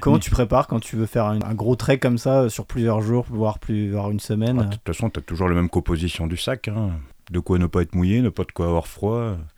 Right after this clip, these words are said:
Speaker 2: Puis assez de nourriture pour tenir au moins six jours.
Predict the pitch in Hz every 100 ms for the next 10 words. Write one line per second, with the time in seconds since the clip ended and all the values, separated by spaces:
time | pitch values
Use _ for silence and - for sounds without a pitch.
0 | - - 87 76 - 76 78 78 - 95
1 | 95 82 - 76 78 73 76 76 - 78
2 | 82 80